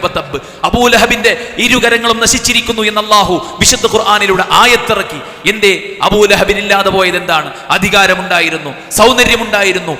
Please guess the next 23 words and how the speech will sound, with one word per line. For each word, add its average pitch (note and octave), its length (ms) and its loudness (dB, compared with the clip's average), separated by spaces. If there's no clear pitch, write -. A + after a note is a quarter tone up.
വാചാലതയുണ്ടായിരുന്നു, A3 1160 2
സംഘശക്തി G#3+ 680 -2
ഉണ്ടായിരുന്നു, F#3 560 -4
സാമ്പത്തിക G#3+ 600 2
ശേഷിയുണ്ടായിരുന്നു. F#3 920 -2
പക്ഷേ - 540 0
അദ്ദേഹം F#3 460 0
ആരും G#3 400 4
തിരിഞ്ഞു G#3+ 240 -4
നോക്കാതെ, F#3+ 540 2
ആരും A#3 440 4
മൈൻഡ് B3+ 240 -2
ചെയ്യാനില്ലാതെ, G#3 760 0
രോഗമായി A3 680 2
തന്റെ, A3+ 500 -2
തന്റെ A3 480 0
ഭവനത്തിൽ G#3 520 0
ആരും A#3+ 400 4
തിരിഞ്ഞു C4+ 240 0
നോക്കാതെ G3+ 540 2
ഒരു G#3+ 140 2
നാക്കാലിയെ G#3+ 580 2
പോലെ F#3+ 360 0